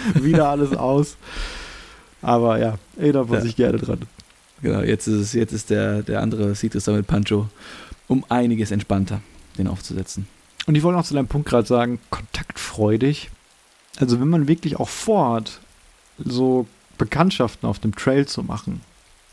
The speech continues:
Speaker 2: Und das kann ja auch ein Thema sein, warum man so eine Reise macht, um auch wegen den Leuten, Leute kennenzulernen, machen auch viele auf dem, ähm,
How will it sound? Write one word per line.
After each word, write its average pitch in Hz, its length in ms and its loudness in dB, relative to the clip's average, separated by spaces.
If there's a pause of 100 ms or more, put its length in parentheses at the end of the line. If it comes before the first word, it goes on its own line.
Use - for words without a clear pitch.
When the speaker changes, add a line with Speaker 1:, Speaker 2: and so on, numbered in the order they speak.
(240)
Speaker 2:
Und 127 120 0
das - 240 -8
kann 151 160 2
ja 139 100 2
auch 151 160 4
ein 143 120 0
Thema 127 260 0
sein, 127 220 0
warum 120 220 2
man 127 140 2
so 113 80 0
eine 117 160 2
Reise 123 300 0
macht, 143 320 0
um 123 100 -2
auch 127 280 0
wegen 127 180 2
den 123 140 0
Leuten, 143 440 2
Leute 120 280 -2
kennenzulernen, 123 640 0
machen 120 240 -2
auch 127 160 -4
viele 131 480 2 (680)
auf 110 160 0
dem, 107 420 2
ähm, 104 760 2